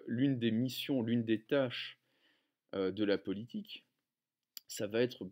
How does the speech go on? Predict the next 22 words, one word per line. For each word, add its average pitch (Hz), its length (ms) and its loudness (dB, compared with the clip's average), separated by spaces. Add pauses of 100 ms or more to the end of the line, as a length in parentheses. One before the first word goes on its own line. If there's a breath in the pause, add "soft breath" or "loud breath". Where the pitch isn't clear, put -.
(160)
précisément, 110 800 -2
euh, 98 160 0
d'élever, 127 580 2 (800)
euh, 95 600 0 (360)
par 123 160 2
l'éducation, 110 680 0 (480)
euh, 92 280 -2
par, 139 600 6
euh, 92 1300 0 (560)
par 101 140 2
un 101 80 -4
certain - 280 -4
nombre 113 300 0
de 95 120 -4
leviers 117 460 2
économiques 104 540 -2
aussi, 127 240 -8 (800 soft breath)
euh, 98 280 4
d'élever, 123 600 2 (400)
euh, 98 520 -2 (360)
la 107 120 -2
part, 127 320 2